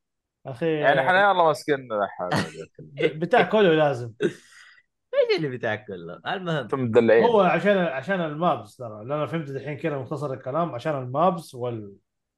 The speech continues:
Speaker 1: أنا صراحة من البيتا كانت موجودة، حمل لي كل شيء. يا عمي ما أبغى كل شيء، إيش تبغى؟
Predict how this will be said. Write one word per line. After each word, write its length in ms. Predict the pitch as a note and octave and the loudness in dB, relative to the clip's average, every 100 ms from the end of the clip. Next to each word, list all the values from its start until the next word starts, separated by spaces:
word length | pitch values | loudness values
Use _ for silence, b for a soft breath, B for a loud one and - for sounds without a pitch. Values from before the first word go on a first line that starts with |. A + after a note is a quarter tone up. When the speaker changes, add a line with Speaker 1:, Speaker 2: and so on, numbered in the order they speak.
| - | -2
Speaker 1:
أنا 140 | F3 G3+ | 2 4
صراحة 520 | F#3 G#3 E3+ D#3 C#3+ | 6 4 4 2 0
من 360 | C3 C#3+ C3+ C3 | -4 -6 -4 -6
البيتا 380 | C3 A3 E3+ | -2 0 0
كانت 340 | D#3+ E3+ D#3+ C3+ | 2 2 2 -2
موجودة، 640 | C3 C#3 G3+ C3+ F3+ - - | -6 0 2 2 -2 -6 -8
حمل 300 | D3+ A3 F3+ | -4 -2 -2
لي 80 | |
كل 260 | D#3+ A3 E3 | 0 0 0
شيء. 280 | D#3+ A#2+ - _ _ _ _ A#2+ | -4 -8 -12 _ _ _ _ -14
يا 60 | |
عمي 180 | C#3+ G3+ | -6 0
ما 200 | F3 G3+ | 4 4
أبغى 180 | D3 C3 | 4 -2
كل 240 | D#3 C#3 | -4 -4
شيء، 160 | B2+ D3 | -4 -6
إيش 140 | E3+ | -4
تبغى؟ 360 | D3+ G#2+ G#2 | -6 -6 -12